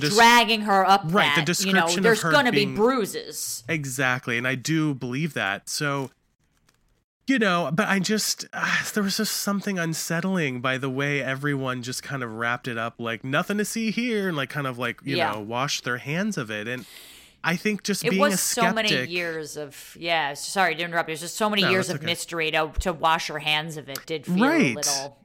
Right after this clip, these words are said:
Speaker 2: you know,
Speaker 1: In a,
Speaker 2: yeah.
Speaker 1: in a s-, in essentially a two or three minute montage at the end of this, of this show. So, you know, I, I'm still a little more on the fence, but I am a little more towards this was an accidental drowning. Um,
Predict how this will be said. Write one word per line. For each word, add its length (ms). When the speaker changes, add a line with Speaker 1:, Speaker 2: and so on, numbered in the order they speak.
Speaker 2:
you 160
know, 60
Speaker 1:
In 120
a, 120
Speaker 2:
yeah. 320
Speaker 1:
in 140
a 80
s-, 220
in 160
essentially 640
a 80
two 240
or 80
three 240
minute 260
montage 640
at 100
the 120
end 120
of 100
this, 300
of 200
this 140
show. 460
So, 340
you 80
know, 360
I, 280
I'm 180
still 260
a 40
little 340
more 240
on 140
the 80
fence, 460
but 220
I 100
am 220
a 80
little 320
more 220
towards 720
this 240
was 160
an 80
accidental 540
drowning. 840
Um, 640